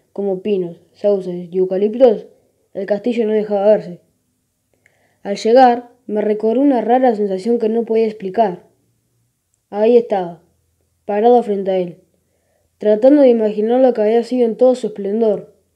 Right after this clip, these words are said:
porque aún en ruinas, como hoy luce, es un lugar que te invita a conocerlo de punta a punta.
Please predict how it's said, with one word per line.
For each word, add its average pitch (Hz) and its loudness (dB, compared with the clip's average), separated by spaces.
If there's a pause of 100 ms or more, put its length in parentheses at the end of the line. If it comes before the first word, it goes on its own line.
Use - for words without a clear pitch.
(540)
porque 208 -4
aún 262 4
en 247 0
ruinas, 220 -2 (440)
como 208 -4
hoy 226 0
luce, 208 -6 (600)
es 247 2
un 254 2
lugar 233 4
que 226 0
te 202 -2
invita 214 0
a 208 2
conocerlo 202 -2
de 185 -2
punta 196 -6
a 180 -8
punta. 175 -8